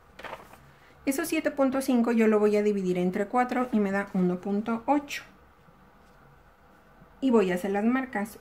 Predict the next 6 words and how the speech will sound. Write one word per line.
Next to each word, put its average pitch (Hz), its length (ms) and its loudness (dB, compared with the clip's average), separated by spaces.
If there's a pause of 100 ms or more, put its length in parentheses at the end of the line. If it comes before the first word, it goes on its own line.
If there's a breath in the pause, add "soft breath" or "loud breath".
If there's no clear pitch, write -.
uno 190 260 -2
punto 220 480 -4
ocho, 254 640 -2 (2750)
uno 170 280 -6
punto 185 480 -8
ocho, 254 600 -4